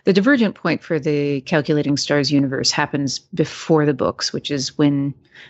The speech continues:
we wind up with a different president. But, um, but the big one that everyone notices, the, the thing that really starts to shift everything,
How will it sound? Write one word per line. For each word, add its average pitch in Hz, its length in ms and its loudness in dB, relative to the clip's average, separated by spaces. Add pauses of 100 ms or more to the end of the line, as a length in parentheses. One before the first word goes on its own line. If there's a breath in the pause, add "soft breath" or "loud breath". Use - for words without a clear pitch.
we 156 100 4
wind 139 220 4
up - 60 -2
with 147 120 0
a 135 40 -2
different - 320 0
president. 135 600 -4 (500 loud breath)
But, 156 460 2 (120)
um, 143 520 -2
but 165 140 2
the 170 60 2
big 165 180 2
one 165 160 0
that 151 100 0
everyone 143 380 -6
notices, 143 540 -6
the, 151 120 -2
the - 200 -6
thing 151 220 2
that 147 120 -2
really 151 420 4
starts - 420 -4
to 143 100 -6
shift - 420 -2
everything, 139 640 -4